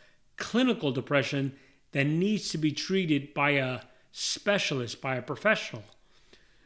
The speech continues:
So one thing that happens in relationships is that somebody is depressed and they go, "Well, you know what?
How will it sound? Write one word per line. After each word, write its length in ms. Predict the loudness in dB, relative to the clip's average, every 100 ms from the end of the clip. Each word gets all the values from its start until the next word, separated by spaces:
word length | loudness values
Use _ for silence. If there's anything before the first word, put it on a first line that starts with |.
| _
So 160 | -4 4
one 140 | 6
thing 140 | 6 6
that 120 | 6
happens 460 | 6 4 4 4 4
in 140 | 4
relationships 800 | 4 4 4 2 0 0 -2 -4
is 140 | -2
that 140 | 0 0
somebody 720 | 2 2 4 4 4 2 0
is 180 | -4 -4
depressed 720 | -4 -6 -2 -2 -2 -4 -8 -14 -20 _ _
and 180 | -2 2
they 80 | 4
go, 160 | 6 6
"Well, 260 | 6 4
you 120 | 4 6
know 420 | 6 4 0 -6
what? 560 | -2 4 4 2 -8